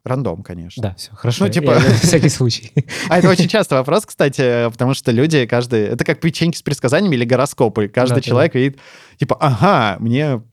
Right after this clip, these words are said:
Speaker 1: не знаю, сегодня сделал селфи, и мне педофилию сказал. Значит, наверное, нужно было не смотреть на ту девочку на эскалаторе в метро.
Speaker 2: А,
Speaker 1: Наверное,
Speaker 2: то есть
Speaker 1: ей не
Speaker 2: это
Speaker 1: было
Speaker 2: как
Speaker 1: с-
Speaker 2: бы раскрывает человеческие
Speaker 1: <laughs> Да,
Speaker 2: пороки.
Speaker 1: да, да, очень часто говорят.
Speaker 2: <laughs>
Speaker 1: Типа, или подготовка вооруженного восстания.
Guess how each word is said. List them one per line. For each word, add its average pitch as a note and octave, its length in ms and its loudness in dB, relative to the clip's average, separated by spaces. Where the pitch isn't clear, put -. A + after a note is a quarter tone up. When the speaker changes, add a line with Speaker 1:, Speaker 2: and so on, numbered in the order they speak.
Speaker 1:
не A#2 100 -2
знаю, G#2 340 -2
сегодня B2 540 0
сделал C3 240 0
селфи, G#3+ 360 0
и A#2+ 40 0
мне B2 160 0
педофилию C3 640 0
сказал. G#2 300 -4
Значит, C#3 260 0
наверное, E3+ 280 2
нужно C#3+ 600 0
было D3 180 2
не D3 100 0
смотреть D3+ 340 0
на A2+ 100 -2
ту A#2+ 100 -4
девочку E3 380 -2
на A2+ 60 2
эскалаторе A#2+ 440 -2
в A2 80 -4
метро. A#2 360 0
Speaker 2:
А, G2+ 40 0
Speaker 1:
Наверное, G#2 200 2
Speaker 2:
то B2+ 80 0
есть B2 100 2
Speaker 1:
ей B2+ 60 2
не B2+ 60 4
Speaker 2:
это B2 80 4
Speaker 1:
было A#2 80 2
Speaker 2:
как A#2 80 2
Speaker 1:
с- A2+ 40 -4
Speaker 2:
бы B2+ 100 -2
раскрывает C3+ 600 2
человеческие - 400 -2
Speaker 1:
<laughs> - 20 -12
Да, - 80 4
Speaker 2:
пороки. D#3 240 4
Speaker 1:
да, B2+ 160 2
да, C#3 240 2
очень C3+ 260 -2
часто D3 340 0
говорят. A#2+ 200 0
Speaker 2:
<laughs> C3+ 140 -6
Speaker 1:
Типа, D#3+ 160 0
или D#3+ 220 2
подготовка F3 480 2
вооруженного D#3 520 2
восстания. A#2 560 -2